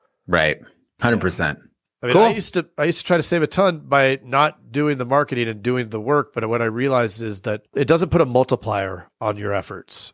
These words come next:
Speaker 2: Whereas when you're driving a ton of inbound activity or creating quoting opportunities for the team, you create a multiple on that money,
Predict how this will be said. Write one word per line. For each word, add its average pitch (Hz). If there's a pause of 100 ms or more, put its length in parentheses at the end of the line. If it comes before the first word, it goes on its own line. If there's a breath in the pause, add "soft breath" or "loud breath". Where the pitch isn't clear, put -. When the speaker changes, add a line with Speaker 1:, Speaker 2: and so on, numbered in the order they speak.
(140)
Speaker 2:
Whereas 117
when 120
you're 113
driving 123
a 107
ton 127
of 107
inbound 113
activity 135
or 104
creating 120 (480 soft breath)
quoting 131
opportunities 110
for 107
the 101
team, 147 (100)
you 120 (320)
create 131
a 113
multiple 107
on 107
that 101
money, 101